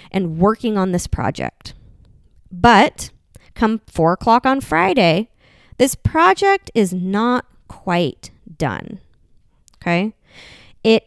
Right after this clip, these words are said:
needs probably another six hours of your time. So this is the point when you are presented with an opportunity. You could easily believe that you have failed, right? People were depending on you. You're supposed to get it done by Friday.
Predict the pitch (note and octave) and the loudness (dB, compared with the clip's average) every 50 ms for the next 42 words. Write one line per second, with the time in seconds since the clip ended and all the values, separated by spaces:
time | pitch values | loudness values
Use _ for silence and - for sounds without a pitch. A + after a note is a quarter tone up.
0 | _ _ _ A#3+ A#3+ C4 C4+ C#4 B3+ - - - C4+ B3+ A#3 A#3 A#3 C4 B3+ A#3 | _ _ _ -2 0 0 0 0 -2 -2 -2 -2 0 0 0 0 0 2 2 2
1 | G#3+ G3+ G#3 G3+ - - - G#3+ - - G3+ F3+ E3+ E3+ E3+ E3+ - C3+ D3+ C#3 | 2 0 0 -2 -2 -4 -6 -8 -6 -2 0 0 2 0 0 -2 -4 -6 -6 -6
2 | B2 - - - F2+ F2 - - - G2+ G#2+ - - - _ - _ _ _ _ | -6 -8 -8 -10 -10 -10 -10 -12 -14 -18 -20 -20 -20 -20 _ -20 _ _ _ _
3 | _ _ _ _ _ _ _ - - - - C#4+ C4 D#4 F4 - G#4 G#4 - G#4+ | _ _ _ _ _ _ _ -20 -16 -4 -4 -2 -2 -2 -2 -4 -4 -2 -2 -4
4 | - - C4+ B3 A#3 - A3+ G#3 G#3+ G#3+ G#3+ A3 A#3 A#3+ A#3 A3 G3+ - - G#3 | -2 -2 -2 -2 -2 0 -2 -2 0 0 0 0 0 2 0 0 0 0 -2 -4
5 | F3+ E3+ F3+ F3+ F#3 F#3+ - G3+ F#3 F3 F3 - F3 E3 D3+ E3 - D#3+ D3+ - | -2 0 0 -2 -2 -2 -4 -4 -2 -2 -2 -2 -2 -4 -4 -4 -6 -8 -10 -8
6 | - E3 C#3 B2+ B2+ A#2 - - F#3 - _ _ _ _ _ _ - - - - | -6 -6 -6 -6 -8 -8 -10 -12 -14 -18 _ _ _ _ _ _ -20 -20 -20 -20
7 | - - - - - G#3 B3 D4 - - D#4+ A3+ - _ _ _ _ _ - C#4 | -20 -20 -20 -12 -2 0 0 0 0 -2 -4 -4 -6 _ _ _ _ _ -8 -4
8 | D4+ D#4+ F4 F#4 F4 D#4 E4 C#4+ C#4+ C4+ C4 A3+ B3 A#3 G#3 G3 F#3 F#3+ A#3 D#4 | 0 2 2 2 4 2 0 0 0 -2 0 0 0 0 0 0 0 0 0 0
9 | G4 - - - - - - - - - - - F#3+ - G3+ G3 G3 F#3 - - | -2 -4 -8 -16 -18 -20 -20 -20 -20 -12 -8 -8 -4 0 2 2 2 0 -2 -4
10 | E3+ D3+ F#2+ C#2 - - - - - - - D3+ E3 G#3+ - - _ _ _ - | -4 -4 -4 -6 -10 -12 -16 -20 -14 -10 -6 -4 -4 -4 -4 -8 _ _ _ -8
11 | G3 F3+ F3 E3 D#3+ D#3 E3 - - D#4 D4+ D4+ D4 D4 C#4+ C#4 C#4 C#4 C4+ C4+ | -6 -4 -4 -6 -6 -6 -6 -6 -4 -2 -2 -2 -2 -2 -2 0 0 0 -2 -2
12 | - - - - - - - - - E3+ - - - - E3 D#3 D#3 - D#3+ D#3 | -6 -10 -18 -18 -12 -10 -8 -6 -4 -6 -6 -4 -6 -6 -4 -4 -2 -2 -4 -4
13 | D#3+ - D3+ - - - - D4+ D4 D4 C#4+ C#4+ C#4+ C#4 C#4 C4+ C4+ C4 | -4 -6 -8 -8 -6 0 2 4 4 4 4 4 2 2 2 0 0 -2